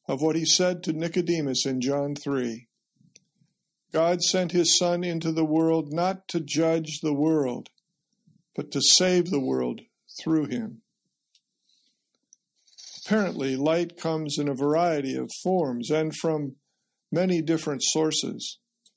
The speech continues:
There is, for example, sunlight,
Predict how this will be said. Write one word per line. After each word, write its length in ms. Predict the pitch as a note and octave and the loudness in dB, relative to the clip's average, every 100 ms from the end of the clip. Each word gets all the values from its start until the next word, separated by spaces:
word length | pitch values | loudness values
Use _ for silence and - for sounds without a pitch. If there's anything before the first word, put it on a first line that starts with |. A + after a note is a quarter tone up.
| _ _ _ _ | _ _ _ _
There 340 | F#3 D#3 D3 D3+ | -6 -2 0 2
is, 200 | D#3+ D#3+ | 2 0
for 200 | E3+ D#3 | -2 -2
example, 480 | C#3 D3+ D3 D3 B2+ | -2 -2 -2 -4 2
sunlight, 960 | - D3+ D3+ D#3 D#3 D#3+ F3+ F3+ - | 2 2 0 0 0 0 -2 -8 -18